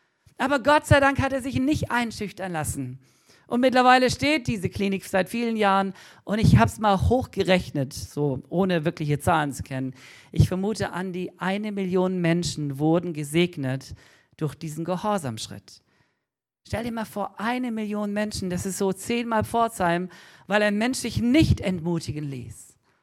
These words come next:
Weil er gesagt hat, „Ich hab von Gott gehört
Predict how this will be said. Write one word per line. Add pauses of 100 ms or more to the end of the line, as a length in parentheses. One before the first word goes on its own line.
(320)
Weil
er
gesagt
hat,
„Ich
hab
von
Gott
gehört